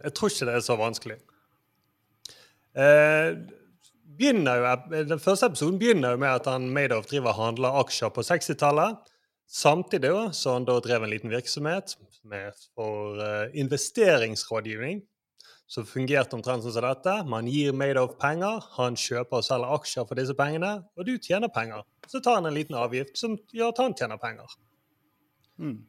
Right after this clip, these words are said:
Speaker 1: Og så kom da børsfallet i nitten sekstito. Madoff taper pengene. Så i stedet for å si, her kommer det å skille da. I stedet for å si at jeg tok en for stor risiko, pengene er tapt, jeg er en fiasko,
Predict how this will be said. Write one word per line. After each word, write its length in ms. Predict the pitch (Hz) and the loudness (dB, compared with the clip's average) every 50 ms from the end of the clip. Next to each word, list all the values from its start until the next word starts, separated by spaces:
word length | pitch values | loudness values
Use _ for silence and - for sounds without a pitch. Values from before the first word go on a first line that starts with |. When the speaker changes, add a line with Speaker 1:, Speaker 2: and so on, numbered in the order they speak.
| _ _ | _ _
Speaker 1:
Og 80 | - 127 | -6 -2
så 420 | - - - - 269 254 254 247 185 - - | 0 2 2 4 6 6 6 6 6 0 -4
kom 320 | - - 175 156 147 127 | 2 4 4 4 4 0
da 140 | 123 131 131 123 | 0 2 2 2
børsfallet 680 | 120 135 139 131 123 - - - 117 113 107 107 117 127 | 2 4 2 4 2 0 0 -2 -2 -2 -2 -4 -4 -6
i 60 | 107 107 | -8 -10
nitten 340 | 110 110 120 120 - 127 113 - | -8 -8 -10 -10 -10 -12 -12 -12
sekstito. 460 | 120 110 - - 120 - 175 214 214 - _ _ _ _ _ _ _ _ _ _ _ | -12 -12 -12 -10 -4 -2 -2 -2 -2 -6 _ _ _ _ _ _ _ _ _ _ _
Madoff 420 | 143 175 190 175 156 139 160 160 - | -4 0 2 4 4 4 2 0 -2
taper 440 | - - 120 120 127 143 - - 123 - | -6 0 0 2 2 2 0 -2 -2 0
pengene. 460 | 117 113 120 127 131 131 139 160 143 - _ _ _ _ _ _ _ _ _ _ | -2 -4 -2 -4 -6 -6 -6 -8 -10 -12 _ _ _ _ _ _ _ _ _ _
Så 100 | - 226 | -4 -2
i 60 | 233 - | -2 2
stedet 320 | - 269 254 208 156 131 | 6 6 6 6 6 2
for 300 | - - 131 135 147 160 | -2 -4 -4 -2 -2 -2
å 20 | |
si, 480 | 143 - - - - 247 254 247 175 - - - - _ _ _ _ _ _ _ _ _ _ - | -2 -2 -2 0 2 4 4 4 2 2 -2 -6 -16 _ _ _ _ _ _ _ _ _ _ -6
her 140 | - 175 160 | -2 -2 -2
kommer 260 | 147 - 131 117 110 | -2 -2 -4 -4 -4
det 80 | 107 110 | -4 -6
å 60 | 104 - | -6 -4
skille 300 | - 110 104 110 107 107 | -4 -4 -4 -2 0 0
da. 60 | 123 120 | 0 -2
I 420 | - - _ _ _ _ _ _ | -4 -8 _ _ _ _ _ _
stedet 160 | - 220 202 | -6 -4 -2
for 80 | 139 131 | -2 -2
å 60 | - | -4
si 160 | - 175 165 131 | -2 0 0 0
at 140 | 110 - - | 0 -2 0
jeg 220 | - 196 175 - | 2 2 2 2
tok 220 | - 156 131 - 120 | 0 -4 -6 -4 -4
en 340 | 110 110 104 104 101 101 | -4 -2 -2 -4 -4 -8
for 160 | 98 - 107 - | -10 -10 -10 -8
stor 240 | - 139 117 107 | -6 -6 -4 -2
risiko, 380 | 131 131 - - - - 139 170 190 170 - _ _ _ - | -2 -2 -2 -4 -4 -2 -2 -2 -2 -6 -10 _ _ _ -8
pengene 300 | 104 101 98 101 98 98 | -6 -6 -6 -4 -6 -6
er 60 | - | -2
tapt, 320 | - 143 185 - - - - _ _ - | -2 -2 -2 -2 -6 -20 -20 _ _ -2
jeg 160 | 139 113 104 101 | -2 -2 -2 -2
er 80 | 95 | -8
en 80 | 95 98 | -10 -10
fiasko, 540 | - - 151 190 - - - - - 165 208 | -8 0 0 0 0 0 -6 -6 -6 -6 -8